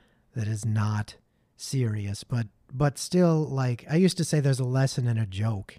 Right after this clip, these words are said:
in every song. So it's like, it's like that.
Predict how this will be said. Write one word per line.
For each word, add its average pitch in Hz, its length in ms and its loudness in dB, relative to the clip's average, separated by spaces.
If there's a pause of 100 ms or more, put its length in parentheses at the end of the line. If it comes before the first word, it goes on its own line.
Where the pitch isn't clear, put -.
(140)
in 110 120 -4
every 104 220 -4
song. 95 420 -8 (340)
So 110 360 -4 (600)
it's 143 180 -4
like, 143 340 2
it's 151 240 0
like 147 280 2
that. 131 420 0